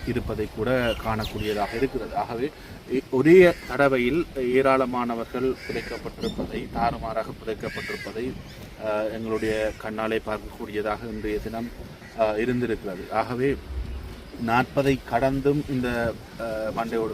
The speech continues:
எலும்புக்கூட்டு தொகுதிகள் அடையாளம் காணப்பட்டு கொண்டிருப்பது, இது ஒரு, அஹ், மிகப்பெரிய ஒரு செய்தி, ஒரு மிகப்பெரிய மனித, அஹ், புதைகுழி ஒன்று இந்த பிரதேசத்திலே இருப்பதற்கான அறிகுறிகள் இப்பொழுது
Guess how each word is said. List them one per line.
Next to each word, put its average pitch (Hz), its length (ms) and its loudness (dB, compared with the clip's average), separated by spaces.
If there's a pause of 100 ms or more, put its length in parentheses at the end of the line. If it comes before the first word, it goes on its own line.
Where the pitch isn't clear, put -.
எலும்புக்கூட்டு 123 540 -2
தொகுதிகள் 113 420 -2
அடையாளம் 110 440 -2
காணப்பட்டு 107 440 -6
கொண்டிருப்பது, 107 580 -8
இது 123 220 2
ஒரு, 117 260 0 (440)
அஹ், 113 260 6
மிகப்பெரிய 139 1200 4
ஒரு 120 280 2 (120)
செய்தி, 123 420 -2
ஒரு 113 140 -4
மிகப்பெரிய 131 800 2
மனித, 123 640 2 (400)
அஹ், 104 320 2 (140)
புதைகுழி 135 520 2
ஒன்று 123 340 4 (180)
இந்த 117 140 0
பிரதேசத்திலே 117 680 -2
இருப்பதற்கான 110 640 -2
அறிகுறிகள் 110 760 -2
இப்பொழுது 107 380 -4